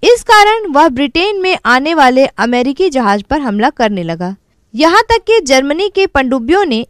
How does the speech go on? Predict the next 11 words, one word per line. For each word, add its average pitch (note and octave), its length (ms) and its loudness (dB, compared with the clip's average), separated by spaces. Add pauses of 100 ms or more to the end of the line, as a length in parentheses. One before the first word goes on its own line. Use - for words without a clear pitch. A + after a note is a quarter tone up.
एक C4+ 260 -4
अमेरिकी D4 580 0
सामान्य D#4 580 2
यात्री C#4+ 500 0
जहाज A#3 380 2
को C#4 260 -2 (380)
सारे D#4+ 420 2
यात्री C4+ 500 0
सहित D4+ 360 0
डुबो A#3 320 2
दिया। F#3 360 -6